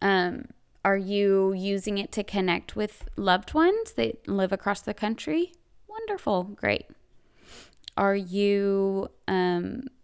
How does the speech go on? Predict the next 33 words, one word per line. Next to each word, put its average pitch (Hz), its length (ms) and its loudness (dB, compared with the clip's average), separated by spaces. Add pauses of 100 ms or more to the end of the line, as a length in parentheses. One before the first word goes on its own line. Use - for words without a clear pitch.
(140)
it, - 200 -2
this 277 320 0
is 403 140 -2
usually 247 260 2
what 202 140 2
I 180 80 2
say. - 240 -4
If - 160 -4
there's 214 240 2
no 220 260 4
productivity 247 1120 0 (1000)
being 226 260 4
on 226 140 0
social 208 280 0
media 196 520 2
or 185 220 0 (280)
in 202 220 2
that 185 160 2
moment 190 500 0
for 233 120 -4
you, 240 560 0 (260)
then 196 300 0
you're 196 160 0
gonna 214 400 -2
feel 190 800 0 (640)
like 180 180 -2
crap - 420 -2 (120)
when 180 160 0
you 175 60 0
put 185 180 -4
the 170 60 -8
phone - 280 -4
down. 196 300 -6